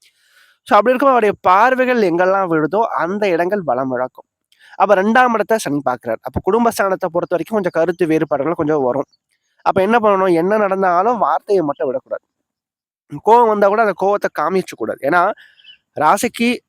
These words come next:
அதாவது இரண்டாவது பகுதியை பொறுத்த வரைக்கும் ராசிக்கு ஆறாம் இடத்துல செவ்வாய் உச்சபலம் பெற்று ராசியை பார்ப்பாருங்க. எட்டாம் பார்வையா ராசியை பார்ப்பாரு. அப்படி பார்க்கும்போது என்ன ஆகும்னா கோவத்தை மிக-, மிகைப்படுத்தி கொடுப்பாரு. முன்கோவம் ஜாஸ்தியா இருக்கும்.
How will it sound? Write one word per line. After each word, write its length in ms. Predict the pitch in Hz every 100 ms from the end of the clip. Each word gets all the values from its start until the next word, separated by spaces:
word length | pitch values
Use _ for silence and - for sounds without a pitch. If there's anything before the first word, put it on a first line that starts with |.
| _ _ _ -
அதாவது 200 | 156 180
இரண்டாவது 400 | 175 196 226 214
பகுதியை 280 | 180 185 180
பொறுத்த 260 | 160 160 170
வரைக்கும் 280 | 170 220
ராசிக்கு 460 | 180 170 202 233 214 170
ஆறாம் 380 | 143 185 202 208
இடத்துல 240 | 180 208 196
செவ்வாய் 340 | 175 180 196
உச்சபலம் 460 | 170 214 190 185 175
பெற்று 200 | 175 214
ராசியை 380 | 160 170 185
பார்ப்பாருங்க. 460 | 147 127 - 117 117
எட்டாம் 300 | 120 156 151
பார்வையா 280 | 139 135 147
ராசியை 340 | 131 139 147
பார்ப்பாரு. 300 | - 117 120
அப்படி 160 | 123 139
பார்க்கும்போது 480 | 160 196 240 190 180
என்ன 160 | 160
ஆகும்னா 240 | 185 151 135 143 _
கோவத்தை 440 | 214 254 233 175
மிக-, 280 | 139 139 165
மிகைப்படுத்தி 480 | 160 151 143 127 -
கொடுப்பாரு. 400 | 117 107 113 117
முன்கோவம் 600 | 160 233 247 240 196 143
ஜாஸ்தியா 480 | 131 143 - 175 156
இருக்கும். 280 | 123 _